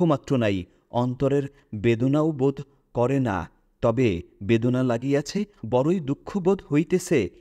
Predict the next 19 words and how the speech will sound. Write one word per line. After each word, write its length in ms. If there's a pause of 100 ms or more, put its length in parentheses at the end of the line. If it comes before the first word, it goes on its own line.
(180)
এই 180
জন্য 360
যে 140 (280)
এই 140
সংকট 520
সময়ে, 400 (380)
এই 160
লড়াইয়ে 460 (300)
রেন্টুর 380 (220)
স্ত্রী 280
কন্যাদের 520
জিম্মি 320
করিয়া 380 (320)
রাখা 340
হইয়াছে, 540 (360)
আপন 400
গৃহে 280 (300)
বন্দী 420
করিয়া 360